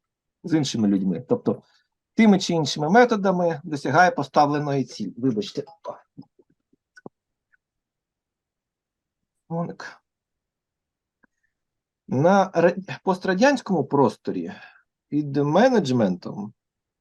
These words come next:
ну, малось наскільки менеджмент, а взагалі управління, тобто діяльність з упорядкування процесів, що протікають у природі, техніці та суспільстві, усунення їх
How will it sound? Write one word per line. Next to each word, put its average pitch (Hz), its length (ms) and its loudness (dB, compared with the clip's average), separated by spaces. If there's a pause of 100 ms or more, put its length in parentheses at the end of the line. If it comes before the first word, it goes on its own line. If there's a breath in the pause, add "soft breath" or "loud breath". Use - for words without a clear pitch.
ну, 185 240 -2
малось 165 380 2
наскільки 143 400 -10
менеджмент, 147 560 0
а - 20 -4
взагалі 117 360 0
управління, 98 640 0
тобто - 260 -10
діяльність 139 460 2
з - 20 0
упорядкування 127 680 -2
процесів, 160 520 -8
що - 160 -12
протікають 139 580 0
у 107 60 -10
природі, 175 580 0 (300 loud breath)
техніці 147 440 -4
та 117 120 -4
суспільстві, 113 600 -2
усунення 151 440 0
їх 127 300 2